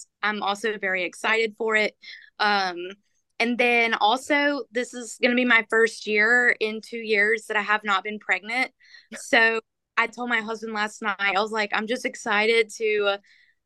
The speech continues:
not be pregnant and get my body back and all of that." So, um, yeah, I just feel like my, my oldest,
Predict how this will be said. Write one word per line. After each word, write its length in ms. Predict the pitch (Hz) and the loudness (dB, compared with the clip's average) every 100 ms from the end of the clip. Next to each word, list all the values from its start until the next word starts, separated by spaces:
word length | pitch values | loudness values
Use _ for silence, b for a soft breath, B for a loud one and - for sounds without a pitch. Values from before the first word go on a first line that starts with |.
| - | 0
not 180 | 208 233 | 0 0
be 80 | |
pregnant 640 | 208 - 202 226 240 233 - _ _ _ | -2 0 0 2 2 2 -2 _ _ _
and 480 | 294 214 202 196 190 - _ _ | -2 -2 -2 -4 -6 -14 _ _
get 100 | 214 220 | -2 0
my 140 | 226 | 0
body 360 | 214 196 214 214 | 2 2 0 0
back 440 | 214 220 220 - _ _ _ | 2 4 2 -2 _ _ _
and 500 | 214 208 190 185 190 196 _ - | -12 -10 -10 -12 -14 -16 _ -6
all 180 | 214 220 | -4 -4
of 120 | 202 | -2
that." 440 | 196 202 233 226 - _ | 2 2 2 0 -4 _
So, 640 | - - 208 202 196 202 202 B B B - | -16 -4 -2 0 -2 -4 -6 B B B -4
um, 400 | 220 214 202 185 | -2 -2 -4 -6
yeah, 180 | 196 294 285 | 0 2 2
I 60 | |
just 220 | 240 - | 0 -8
feel 120 | 285 285 | -4 -2
like 180 | 269 247 | -2 -2
my, 440 | 233 220 214 196 - - | 0 0 0 -4 -10 -10
my 340 | 214 214 202 - | -2 0 0 0
oldest, 760 | 190 202 240 247 247 - - | -4 -2 -2 -2 -6 -16 -20